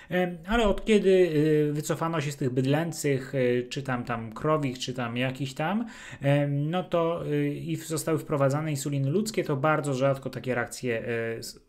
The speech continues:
są, ale jest taki problem jak lipodystrofia, czyli jeżeli pacjent na przykład ustawicznie cały czas w jedno to samo miejsce podaje sobie insulinę, no to może dojść do zaniku podskórnej tkanki tłuszczowej, jak tu widzicie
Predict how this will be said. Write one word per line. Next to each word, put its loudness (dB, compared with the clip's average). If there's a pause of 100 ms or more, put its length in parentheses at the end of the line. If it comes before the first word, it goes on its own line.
(120)
są, -2 (360)
ale 2
jest -2
taki -4
problem -2
jak 0
lipodystrofia, -2
czyli -4
jeżeli -2
pacjent -4
na -4
przykład -2
ustawicznie -2
cały -2
czas -4
w -6
jedno 2
to -6
samo -2
miejsce -4 (400)
podaje 2
sobie -2
insulinę, -2
no -4
to -2
może 0
dojść 0
do 0
zaniku 0
podskórnej -2
tkanki -4
tłuszczowej, -2
jak 0
tu -4
widzicie -2